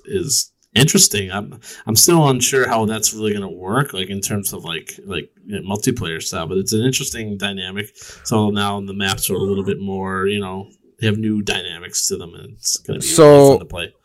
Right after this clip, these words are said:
Speaker 2: well, it's, it's a whole different, it's like playing a whole different game. Like, there's
Speaker 1: Right.
Speaker 2: plenty of footage out there now
Speaker 1: Oh,
Speaker 2: of,
Speaker 1: to see,
Speaker 2: of these
Speaker 1: I haven't seen
Speaker 2: maps,
Speaker 1: much of it.
Speaker 2: and, uh, so they have, there's the regular mode, and then there's,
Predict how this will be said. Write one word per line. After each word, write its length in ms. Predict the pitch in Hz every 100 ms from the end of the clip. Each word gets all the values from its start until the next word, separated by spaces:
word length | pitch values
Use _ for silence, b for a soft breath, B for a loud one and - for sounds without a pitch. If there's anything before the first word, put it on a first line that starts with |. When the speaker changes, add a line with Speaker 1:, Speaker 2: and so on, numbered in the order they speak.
| -
Speaker 2:
well, 260 | 151 147
it's, 160 | 147 131
it's 240 | - 135 139
a 80 |
whole 220 | 127 151 131
different, 420 | 139 135 120 -
it's 180 | 113 -
like 160 | 127 -
playing 200 | 127 110
a 40 |
whole 100 | 113
different 240 | 107 110
game. 180 | 110 110
Like, 180 | 98 113
there's 160 | 143 160
Speaker 1:
Right. 80 | 208
Speaker 2:
plenty 220 | 170 147
of 80 | 123
footage 300 | 147 131 117
out 140 | 104
there 140 | 110
now 260 | 98 92 104 b b b b -
Speaker 1:
Oh, 280 | 110 107 104
Speaker 2:
of, 60 | 98
Speaker 1:
to 60 |
see, 160 | - 120
Speaker 2:
of 80 | 113
these 160 | 110
Speaker 1:
I 40 | 104 127
haven't 0 |
seen 100 | 113
Speaker 2:
maps, 120 | 95
Speaker 1:
much 140 | 98 120
of 60 |
it. 20 |
Speaker 2:
and, 360 | 123 120 117 110 - _ - _ _ _ _ _
uh, 100 | - - _ _ _ -
so 360 | - 147 135 127
they 180 | 135
have, 420 | 131 139 127 101 -
there's 220 | 139 131
the 100 | 123
regular 320 | 123 143 135
mode, 220 | 127 127
and 100 | 120
then 120 | 117
there's, 300 | 117 107 104